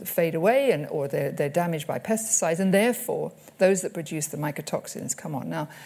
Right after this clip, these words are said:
aspergillus is one particular one. This is a very nice, uh, image of that. But these molds, you'll know them as, um,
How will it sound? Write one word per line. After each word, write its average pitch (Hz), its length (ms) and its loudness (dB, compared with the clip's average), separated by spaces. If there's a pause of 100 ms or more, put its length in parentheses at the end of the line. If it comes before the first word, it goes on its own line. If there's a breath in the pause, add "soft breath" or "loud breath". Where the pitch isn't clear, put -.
(100)
aspergillus 202 880 2 (200 loud breath)
is 156 160 -4
one 185 160 2
particular 185 480 0
one. 190 300 0 (380 loud breath)
This 170 140 -4
is 160 100 -2
a - 20 0
very 160 200 -2
nice, 156 440 -4 (360 loud breath)
uh, - 160 -4
image 160 300 -2
of 156 120 -2
that. 175 300 -2 (480 loud breath)
But 208 140 4
these 285 260 2
molds, 208 720 6
you'll 190 180 2
know 185 240 4
them 175 220 0
as, 156 380 -2
um, 151 380 -2